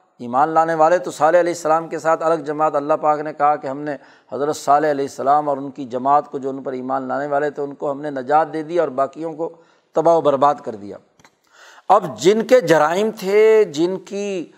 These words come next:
خرابیاں تھیں، جن کی حیوانیت تھی، جب وہ حیوانی شکل سے نکل کر فضا میں پھیلی اور انہیں کی سانسوں کے ذریعے سے ان کے وجود کے اندر وہ شر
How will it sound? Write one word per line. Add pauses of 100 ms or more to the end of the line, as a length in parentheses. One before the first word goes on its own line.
(140)
خرابیاں
تھیں،
جن
کی (120)
حیوانیت
تھی، (380)
جب
وہ (100)
حیوانی
شکل
سے
نکل
کر
فضا
میں
پھیلی (1500)
اور (460)
انہیں
کی
سانسوں
کے
ذریعے
سے
ان
کے
وجود
کے
اندر
وہ
شر